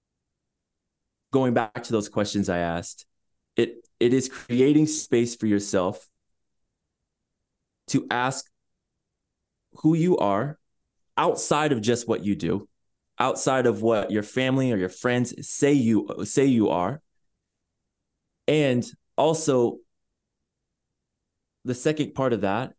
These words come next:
is asking yourself what your values are. And then finally, are you safe? And the reason why I add that safety part is because it doesn't matter how hard you are. It doesn't matter what you've been through. Safety, or the ability to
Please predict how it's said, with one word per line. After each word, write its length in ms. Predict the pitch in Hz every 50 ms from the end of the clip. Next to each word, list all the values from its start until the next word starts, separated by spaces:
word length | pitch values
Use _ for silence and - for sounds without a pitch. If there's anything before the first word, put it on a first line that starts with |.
| _ -
is 340 | 117 117 113 107 107 - - _ -
asking 320 | 120 139 143 - - 143
yourself 260 | 127 120 - 123 - 107
what 140 | 117 -
your 100 | 110 110
values 480 | 98 90 107 104 107 101 92 90 87 95
are. 300 | 90 87 92 117 139 - _ _ _ _ _ _ _ _ _ _ _ _ _ - -
And 100 | 117 127
then 120 | 123 113
finally, 500 | 117 - 131 139 139 131 123 120 117 110
are 160 | - 107 120
you 160 | 117 113 113 104
safe? 480 | - - 107 85 80 - - - - _ _ _ - -
And 100 | 120 120
the 80 | 113
reason 280 | 131 151 156 151 160 147
why 160 | 135 127 117
I 20 |
add 260 | - - 107 117 113 98
that 160 | - - -
safety 380 | - 113 117 117 - 101 101
part 340 | 101 - 90 90 90 - - _ _ _ _ _ _ -
is 80 | 110 104
because 380 | 110 117 - 131 120 113 107 117
it 80 | 110
doesn't 240 | 147 147 143 139 131
matter 180 | 131 131 127 120
how 220 | 123 120 120 117
hard 260 | 120 123 123 123 120
you 160 | 113 110 95
are. 300 | 87 82 71 92 107 120 - _ _ _
It 60 | - 110
doesn't 220 | 120 120 120 120
matter 480 | 120 117 113 113 113 110 110 110 - - _ _ _ _ _ _ _ _ _ _ _ _ _ _ _ _ _ _ _ _ _
what 300 | - 92 120 139 139 139
you've 180 | 139 131 117
been 240 | 101 113 107 117 113
through. 400 | - 95 95 85 85 110 131 - _ _ _ _ _ _ _ _ _ _ _ _ _ _ _ _ _ _ _ _ _
Safety, 760 | - - - - 165 170 165 165 - - 104 90 90 107 - -
or 140 | 113 120 120
the 100 | 127 127
ability 480 | 113 - 131 139 143 139 131 123 120
to 320 | 120 - - 123 117 98